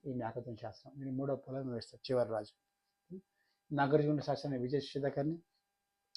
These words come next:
చినగంజం శాసనాన్ని యజ్ఞ శతకాన్ని, ధరణికోట కాల శాసనంలో రెండవ పులమావి వేయిస్తాడు. చూడండి, ఇవి, ఇవి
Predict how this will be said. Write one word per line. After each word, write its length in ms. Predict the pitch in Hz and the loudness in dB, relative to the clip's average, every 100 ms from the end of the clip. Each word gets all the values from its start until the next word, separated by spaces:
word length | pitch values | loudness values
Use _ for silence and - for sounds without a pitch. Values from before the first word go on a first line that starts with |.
| - | -16
చినగంజం 440 | - 156 156 151 | -2 4 6 6
శాసనాన్ని 440 | 135 131 135 131 120 | 4 2 2 0 0
యజ్ఞ 200 | 127 143 | 0 0
శతకాన్ని, 540 | - 135 139 139 160 - _ _ _ _ _ | 2 0 2 0 -2 -8 _ _ _ _ _
ధరణికోట 540 | 131 131 151 143 151 151 | 2 6 6 6 4 4
కాల 380 | - - 143 139 | 0 -2 -2 0
శాసనంలో 520 | 135 - 139 143 240 - _ - | 0 -2 -2 -2 -2 -8 _ 0
రెండవ 220 | 143 156 | 4 6
పులమావి 520 | 147 131 123 123 220 - _ _ _ - | 6 2 2 0 -2 -4 _ _ _ -8
వేయిస్తాడు. 440 | 113 - - 113 _ _ _ _ _ _ _ _ _ _ _ _ _ _ _ _ _ _ _ - | -8 -8 -16 -20 _ _ _ _ _ _ _ _ _ _ _ _ _ _ _ _ _ _ _ 6
చూడండి, 380 | 151 139 208 - _ _ _ _ - | 8 8 4 -2 _ _ _ _ 0
ఇవి, 120 | 147 147 143 139 - 160 | 4 6 4 2 0 0
ఇవి 460 | 135 131 127 127 | 4 4 4 -2